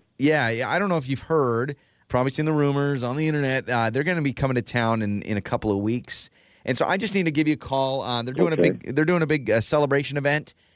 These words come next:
Speaker 1: and I just need to, um, just borrow one of your lions and, and rent out one of your lions and pay for it 'cause they want a kind of a big
Speaker 2: Okay.
Speaker 1: entrance. So,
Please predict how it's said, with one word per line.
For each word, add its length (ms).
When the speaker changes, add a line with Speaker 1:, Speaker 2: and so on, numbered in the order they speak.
Speaker 1:
and 220
I 100
just 220
need 240
to, 420
um, 580
just 200
borrow 200
one 120
of 60
your 120
lions 600
and, 280
and 180
rent 180
out 140
one 120
of 40
your 100
lions 260
and 60
pay 120
for 260
it 100
'cause 100
they 60
want 180
a 40
kind 160
of 60
a 60
big 200
Speaker 2:
Okay. 100
Speaker 1:
entrance. 500
So, 400